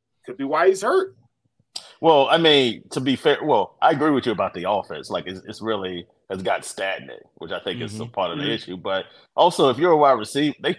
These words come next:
Speaker 2: they tried to get, I think they've tried to get people to come there. But if you're a wide receiver, would you wanna go play in that offense? Like, I wouldn't.
Speaker 1: Hell
Speaker 2: Like, your
Speaker 1: no.
Speaker 2: numbers, your numbers are gonna be, like, lowered, and, you know, you wanna go play in the offense where you're getting the ball con-, like, uh,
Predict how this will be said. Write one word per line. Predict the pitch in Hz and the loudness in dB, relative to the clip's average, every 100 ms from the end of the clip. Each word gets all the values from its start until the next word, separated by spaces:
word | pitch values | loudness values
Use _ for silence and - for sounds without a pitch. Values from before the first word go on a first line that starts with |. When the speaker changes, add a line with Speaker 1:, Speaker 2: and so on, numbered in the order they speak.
| - | -4
Speaker 2:
they | 214 | -4
tried | - 143 262 196 | 0 2 4 2
to | - | -2
get, | 107 107 90 - | -4 -4 -4 -6
I | 156 | -4
think | 185 | -2
they've | 131 104 | -4 -4
tried | - 143 185 | 2 2 2
to | |
get | 110 104 - | -4 -6 -6
people | 110 95 | -10 -10
to | 87 | -10
come | - 92 | -8 -8
there. | 87 80 _ _ | -10 -12 _ _
But | 135 123 | -2 0
if | |
you're | 147 185 | 4 4
a | |
wide | 131 151 123 | 6 4 2
receiver, | 117 - 160 165 180 151 | -4 -4 -4 -2 -6 -6
would | 107 123 | -6 -6
you | 170 | -2
wanna | 165 156 | -2 0
go | 160 | -2
play | 160 165 | -2 -2
in | 160 | 0
that | 160 156 | 0 0
offense? | 160 175 175 - - _ _ _ | 0 -4 -8 -10 -20 _ _ _
Like, | - 107 | -2 0
I | 135 | 0
wouldn't. | 170 117 131 123 165 _ _ | 0 -2 -6 -6 -12 _ _
Speaker 1:
Hell | 202 240 | -4 -2
Speaker 2:
Like, | 180 | -2
your | 147 | -2
Speaker 1:
no. | 131 | 0
Speaker 2:
numbers, | 143 131 104 - - _ | 0 -2 -8 -12 -20 _
your | 139 151 | -2 2
numbers | 151 147 131 | 4 4 0
are | 131 | 0
gonna | 131 120 | 0 -2
be, | 123 120 | -2 -4
like, | 110 101 - - | -2 -2 -4 -16
lowered, | 80 95 113 131 147 156 - | -18 -10 -6 -2 -4 -4 -10
and, | 104 101 95 - _ _ - | -8 -8 -10 -14 _ _ -6
you | 113 | -4
know, | 98 | -4
you | 127 180 | -4 -2
wanna | 175 135 | 2 2
go | 131 | 2
play | 131 | 2
in | 117 | 4
the | 113 | 2
offense | 113 113 101 | 2 0 -6
where | 101 | -6
you're | 104 | -6
getting | 110 110 104 | -6 -6 -6
the | 92 | -8
ball | 95 98 87 | -6 -4 -4
con-, | - 110 95 | -4 -4 -2
like, | 104 82 - _ | -4 -6 -10 _
uh, | - | -16